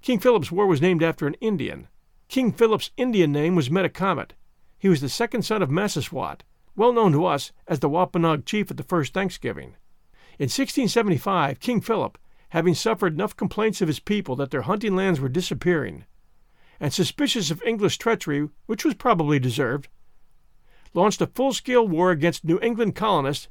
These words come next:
that began with an attack on Swansea Island in Rhode Island, and that war lasted through a good part of sixteen seventy-six, killing thousands on both sides, neither of which spared women or children.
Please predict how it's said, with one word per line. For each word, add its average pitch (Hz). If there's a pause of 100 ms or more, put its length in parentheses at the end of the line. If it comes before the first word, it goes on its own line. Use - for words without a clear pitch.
that 165
began 190
with 165
an 165
attack 202
on 160
Swansea 202
Island 185
in 135
Rhode 147
Island, 156 (380)
and 135
that 254
war 156
lasted 160
through 170
a 147
good 180
part 202
of 147
sixteen 196
seventy-six, 151 (400)
killing 185
thousands 185
on 139
both 156
sides, 139 (460)
neither 196
of 123
which 160
spared 170
women 190 (200)
or 190
children. 113